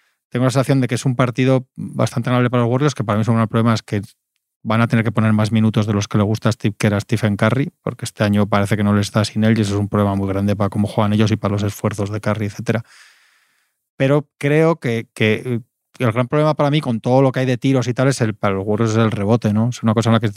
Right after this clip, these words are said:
creo que es difícil que les pillen más por ahí. Y creo que va a ser muy difícil que ganen partidos en San Francisco. Entonces, si te centras en la eliminatoria, para mí esta es la, la eliminatoria que menos puede influir, entre comillas, que salgan dos cero.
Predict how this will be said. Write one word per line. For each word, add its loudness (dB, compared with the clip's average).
creo 2
que 2
es 0
difícil 2
que -2
les 0
pillen 0
más 0
por 0
ahí. 2
Y -4
creo 0
que 0
va 2
a -2
ser -2
muy 2
difícil 2
que 0
ganen 0
partidos 0
en 0
San 0
Francisco. 0
Entonces, -2
si -2
te -2
centras 0
en 0
la 2
eliminatoria, 0
para -2
mí 0
esta 0
es -6
la, 2
la -2
eliminatoria 0
que 2
menos 2
puede 0
influir, 0
entre 0
comillas, 0
que -4
salgan 2
dos -2
cero. 0